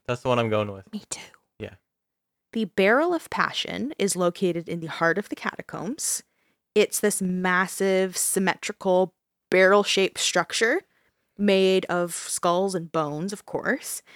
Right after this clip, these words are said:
Speaker 2: and it sits in the middle of the crypt. And it's said that the souls of the millions of people that are down there are trapped inside of this barrel.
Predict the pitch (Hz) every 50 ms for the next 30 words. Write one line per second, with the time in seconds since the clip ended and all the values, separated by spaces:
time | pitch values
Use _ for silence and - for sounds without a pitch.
0 | - - - _ _ _ 202 208 202 - - - 196 - - 202 202 180 175 175
1 | 180 175 165 156 156 156 _ - 156 - - - 147 156 _ - _ - - _
2 | _ _ _ _ _ _ _ _ _ _ 196 196 185 - _ - - 196 180 -
3 | 185 - 165 - - - 190 175 175 190 208 - 214 170 - 180 170 160 160 151
4 | 156 156 160 165 - 175 165 - - 170 - 160 165 185 247 339 _ _ _ _
5 | _ _ _ _ _ _ - 175 165 165 160 156 156 160 160 160 _ _ _ _
6 | _ _ _ _ _ _ _ _ _ _ _ - 175 156 139 143 165 170 175 190
7 | 226 302 _ _ _ _ _ - 170 - - - - 156 160 _ - 202 202 -
8 | 214 202 196 202 202 - 226 - - 233 226 233 254 302 370